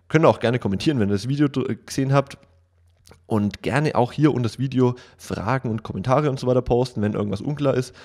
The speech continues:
Ich versuche das immer so schnell wie möglich zu beantworten. So, freut mich, dass ihr wieder dabei wart. Wir sehen uns wieder, ja, nächsten Mittwoch und dann mit einem neuen Tipp, Trick oder Workflow oder irgendwas, was mit Photoshop oder Lightroom zu tun hat.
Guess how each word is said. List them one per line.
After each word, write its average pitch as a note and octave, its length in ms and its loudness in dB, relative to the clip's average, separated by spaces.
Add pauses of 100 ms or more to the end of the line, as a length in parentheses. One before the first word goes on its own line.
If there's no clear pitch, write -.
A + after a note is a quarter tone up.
(160)
Ich F3+ 160 -8
versuche B2+ 280 -2
das G#2 140 -8
immer G#2 160 -2
so F2+ 80 -6
schnell G2 220 -4
wie F#2+ 80 -6
möglich - 240 -8
zu - 80 -8
beantworten. - 500 -6 (440)
So, - 140 -4 (500)
freut E3+ 320 8
mich, A3 100 2
dass E3 120 6
ihr D3 60 2
wieder C3 160 4
dabei A2 260 6
wart. C#3 220 6 (240)
Wir B2+ 260 2
sehen C3 340 0
uns A#2 360 -6
wieder, A2+ 520 4
ja, - 140 -2
nächsten D3+ 360 -2
Mittwoch D3 420 2 (640)
und G2+ 380 2
dann G2 180 0
mit A2 200 -4
einem F2 300 -4
neuen G#2 480 0
Tipp, - 280 -4 (160)
Trick B2 380 0 (200)
oder F#2+ 220 -4
Workflow G#2+ 500 0
oder A2+ 220 4
irgendwas, F#2 400 0
was F#2 100 -6
mit F2+ 120 -6
Photoshop G2 360 -2
oder G2+ 100 -4
Lightroom F2+ 320 -6
zu - 100 -8
tun F#2+ 180 -8
hat. - 220 -10